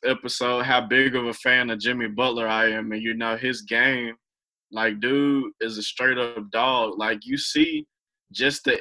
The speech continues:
impact he's had on this team right here. Like, that tells you everything just about, you know, the kind of guy he is.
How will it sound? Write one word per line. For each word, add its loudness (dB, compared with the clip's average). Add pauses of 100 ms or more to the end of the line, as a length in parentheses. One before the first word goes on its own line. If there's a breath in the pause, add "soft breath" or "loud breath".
impact 2
he's 2
had 4
on -2
this -2
team 0
right 4
here. 4
Like, -2 (400)
that 2
tells 4
you -6 (400)
everything 0
just -8
about, -2 (180)
you -8
know, 0
the -4
kind -2
of -4
guy 2
he -6
is. -6